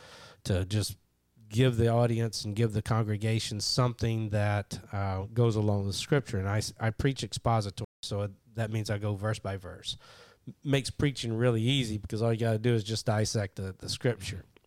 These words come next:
But a lot of times I wanna add, you know, stuff in there, whether it's history or, um, theologians', uh, thought process or sometimes conjecture, you know, just to add to the story of what's going on there. Not that I have to add anything,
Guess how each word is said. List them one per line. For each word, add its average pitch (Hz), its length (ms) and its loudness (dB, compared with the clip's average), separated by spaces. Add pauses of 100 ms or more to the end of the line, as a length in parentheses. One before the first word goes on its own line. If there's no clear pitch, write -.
(160)
But 107 120 0
a 113 40 2
lot 160 160 4
of 196 60 -2
times 113 280 0
I 110 80 2
wanna 110 300 2
add, 110 340 -2 (540)
you 127 80 -2
know, 117 120 4
stuff 110 360 0
in 117 160 0
there, 113 160 4
whether 107 200 0
it's - 140 -10
history 123 800 2
or, 98 680 0 (120)
um, 90 480 -8 (120)
theologians', 104 1040 -4
uh, 92 300 -10 (200)
thought 139 260 0
process 117 840 2
or 101 120 -4
sometimes 104 500 -4
conjecture, 123 840 2
you 113 180 -2
know, 107 60 0
just 107 220 -4
to 120 60 -2
add 110 380 -2
to - 120 -6
the 104 120 -6
story 104 640 -2
of 101 180 -4
what's 101 220 -4
going 98 240 -4
on 113 160 0
there. 98 100 -4
Not 135 220 0
that 123 100 0
I 104 140 0
have 104 280 -2
to 104 120 -6
add 104 240 0
anything, 87 560 -10